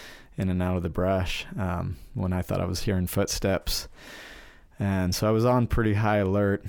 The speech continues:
and I'm sitting there, and I'm watching, and I'm waiting. And, uh, at some point during all this activity around me,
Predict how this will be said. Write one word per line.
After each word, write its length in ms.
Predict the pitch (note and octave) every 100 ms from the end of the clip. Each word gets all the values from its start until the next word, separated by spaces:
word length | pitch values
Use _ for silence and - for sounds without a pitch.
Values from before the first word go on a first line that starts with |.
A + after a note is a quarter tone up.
| -
and 180 | G#2+ F#2+
I'm 200 | F2+ F2+
sitting 400 | - A2+ G#2 G2
there, 220 | F#2+ F#2+
and 140 | F#2
I'm 80 | E2
watching, 480 | E2+ F#2+ F#2 - F#2+
and 100 | F2+
I'm 140 | F2
waiting. 500 | F2 F#2 F#2+ F#2 F#2 - - - - - - - - - - -
And, 360 | G2+ F#2+ F#2+
uh, 320 | F#2+ F#2 F2 F#2 - - - - - - - - -
at 120 | - -
some 320 | - A#2 A2+
point 440 | - A2+ G#2+ G2+ - - - - -
during 460 | - G2 F#2+ F#2+ F#2+ - - - - G2+
all 200 | G#2 G2+
this 220 | F#2+ -
activity 840 | G2 F#2+ - G#2 F#2+ F#2+ F#2 F2+ -
around 420 | G2+ F#2 F#2+ G2
me, 300 | F#2 F2+ F2